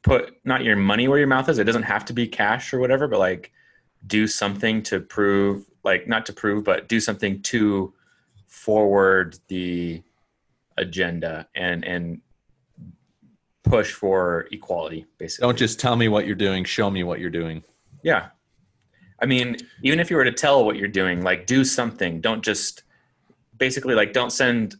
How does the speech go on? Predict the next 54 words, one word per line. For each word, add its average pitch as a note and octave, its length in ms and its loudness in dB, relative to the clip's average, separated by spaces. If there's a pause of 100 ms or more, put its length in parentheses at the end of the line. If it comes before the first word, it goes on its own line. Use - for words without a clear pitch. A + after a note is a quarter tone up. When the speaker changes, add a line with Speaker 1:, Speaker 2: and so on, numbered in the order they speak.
(100)
Speaker 1:
it's, - 200 -6
a - 540 -12
lot C3 100 4
of C3 60 -2
companies C3 260 0
are A2+ 60 -2
doing, A2 240 -2
like, G2+ 160 -4
the F#2+ 80 -4
thoughts G2+ 320 -4
and F#2+ 120 -8
prayers E2+ 320 -2
kind F2 200 -8
of E2 100 -12
tweet, - 300 -16 (100)
you F#2 60 -16
know? F2 180 -10 (380)
Don't A2+ 160 -4
do A2+ 80 0
thoughts G2 260 -2
and F#2 80 -8
prayers, F#2 220 -2
do A2 220 -4
something. E2+ 560 -8 (580)
And G2+ 220 -2
it, G2 260 -6
the, G#2 140 0
the F#2+ 140 -8
something G#2 380 -4
doesn't G2 200 -2
have G2+ 260 -4
to - 80 -16
be F#2 160 -12
going F#2 240 -4
out F2+ 100 -4
and G2 80 -12
protesting, G2 600 -4
but F2+ 260 -4 (280)
how G#2 180 2
are G#2 80 4
you G#2 160 -2
working G#2 380 -2
to G2 120 -10
bring G2 280 -2
equality F#2+ 480 -2
to F#2 60 -12
your F#2 120 -4
workplace? F#2 500 -4
How G2+ 160 -2
are G2 80 2
you G2 140 -4
working G2 360 -6
to F#2 180 -6
help, F#2 320 -4